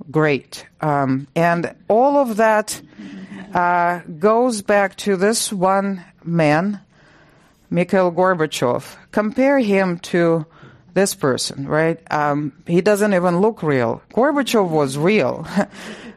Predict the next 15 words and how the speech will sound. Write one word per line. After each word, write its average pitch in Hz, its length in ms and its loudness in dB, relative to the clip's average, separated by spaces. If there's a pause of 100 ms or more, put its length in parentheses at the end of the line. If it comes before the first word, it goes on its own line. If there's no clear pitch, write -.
Gorbachev 247 640 2
was 202 260 2
actually 202 420 0
from 190 320 0
the 165 120 2
south 262 400 2
of 214 160 0
Russia. 170 480 0
He 180 420 0 (320)
spoke 254 480 -2
like 254 240 2
a 254 60 2
normal 226 440 2
person. 214 800 0
Uh, 170 280 2